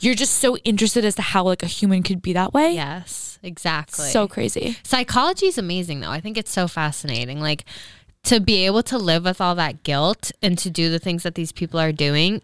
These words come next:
Speaker 2: it's like, you're not real. You're not, I don't get it, but I find it fascinating.
Speaker 1: I think when you're, like, younger and you watch,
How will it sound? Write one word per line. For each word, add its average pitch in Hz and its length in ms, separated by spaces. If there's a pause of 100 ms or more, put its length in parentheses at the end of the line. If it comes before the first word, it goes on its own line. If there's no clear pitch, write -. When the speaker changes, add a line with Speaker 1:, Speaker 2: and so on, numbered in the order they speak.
(120)
Speaker 2:
it's - 180
like, 165 320 (480)
you're 190 240
not 156 240
real. - 420
You're 190 140
not, 165 160
I 180 100
don't 175 180
get 120 160
it, 101 220
but 175 140
I 165 100
find 160 320
it 143 80
fascinating. 127 720
Speaker 1:
I 240 80
think 240 200
when 262 100
you're, 220 180
like, 196 200
younger 190 560
and 208 240
you 196 100
watch, 175 540